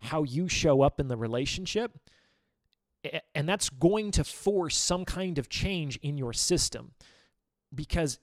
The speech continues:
in a system, it's not possible for one part to change without sort of influencing some kind of a change in the other parts with which it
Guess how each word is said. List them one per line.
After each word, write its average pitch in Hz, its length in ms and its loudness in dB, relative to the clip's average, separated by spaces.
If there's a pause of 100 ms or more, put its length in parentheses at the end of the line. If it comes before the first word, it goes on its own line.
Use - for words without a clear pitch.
in 185 120 -2
a 127 60 -4
system, 165 560 0
it's 156 160 -4
not 170 200 -2
possible 190 420 -2
for 143 160 0
one 143 240 -2
part 165 320 -4
to 139 80 -4
change 165 420 -4
without 151 380 -4
sort 156 140 -2
of 120 160 -4
influencing 143 840 -4 (480)
some 240 320 0
kind 143 280 0
of 117 100 -2
a 117 40 -4
change 123 580 -6 (400)
in 156 160 -4
the 143 120 -2
other 151 200 0
parts - 540 -6 (840)
with 147 300 -6
which 139 240 0
it 131 120 -6